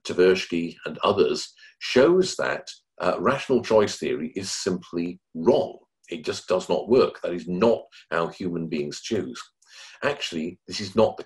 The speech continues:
case. What, uh, behavioral economics should be understood as is as a qualification of rational choice theory. Uh, in other words, what it's saying is that, yes, people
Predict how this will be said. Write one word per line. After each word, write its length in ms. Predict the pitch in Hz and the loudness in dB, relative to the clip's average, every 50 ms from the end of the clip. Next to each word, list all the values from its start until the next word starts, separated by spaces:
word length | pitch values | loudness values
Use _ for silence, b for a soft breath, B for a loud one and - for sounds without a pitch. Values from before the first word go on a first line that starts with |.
| - - | -8 -6
case. 380 | - - - - - - - _ _ _ B B B B B B B B - - - | -6 -6 -8 -10 -12 -14 -16 _ _ _ B B B B B B B B -20 -20 -10
What, 360 | 110 110 170 208 - - - - - - - - - 104 101 - _ _ - | 0 4 4 4 4 4 0 -8 -18 -18 -18 -16 -16 -16 -16 -16 _ _ -6
uh, 100 | - - | -6 -4
behavioral 560 | - 110 98 101 135 139 131 120 104 95 101 | -4 -2 0 2 2 4 4 2 2 2 2
economics 520 | 107 107 - 101 123 190 233 185 127 - - | 0 -2 0 2 4 4 4 4 2 -2 -6
should 140 | - 90 87 | -8 -6 -4
be 120 | 90 90 | -2 -2
understood 500 | 87 90 - - - - - 180 185 - | -2 -2 -2 -6 -2 4 8 8 8 6
as 340 | 64 62 69 80 90 - - - _ _ _ | 4 -2 -4 -4 -6 -6 -6 -10 _ _ _
is 160 | - 110 110 | -4 -2 -2
as 180 | 120 113 113 113 | -2 -2 -2 -2
a 60 | 120 | -4
qualification 1300 | 117 - - - - 135 120 117 110 110 - 110 - - - - 131 127 127 - - - 71 57 - - _ _ - | -4 -6 -4 0 4 4 4 4 2 0 -4 -8 -8 -6 -2 0 0 0 0 -4 -6 -8 -8 -10 -12 -18 _ _ -2
of 180 | 80 80 - - | -2 -2 0 0
rational 380 | 73 - - - - 65 67 | -2 -2 -4 -8 -12 -12 -10
choice 320 | - - 69 65 62 - - | -6 -4 -4 -4 -4 -6 -8
theory. 400 | - 69 65 64 62 - - _ _ B B B B B B B B B | -8 -8 -8 -8 -10 -14 -18 _ _ B B B B B B B B B
Uh, 200 | - 82 85 80 - - - 101 98 101 98 - | -4 -2 -2 -2 -4 -6 -10 -10 -10 -8 -4 0
in 100 | 101 101 | 4 4
other 160 | 135 170 165 | 6 6 6
words, 300 | 123 80 73 73 - - | 4 4 4 4 4 4
what 140 | - 127 127 | 2 2 2
it's 160 | 127 127 - | 0 -4 -2
saying 300 | - - 147 147 117 82 | 2 2 4 4 2 0
is 120 | 69 65 - | -2 -6 -6
that, 160 | - - - | -8 -4 0
yes, 240 | 104 107 101 101 - | 2 2 2 0 -4
people 480 | - - 135 131 - - 107 92 - | -8 -8 -8 -6 -2 -2 -2 -2 0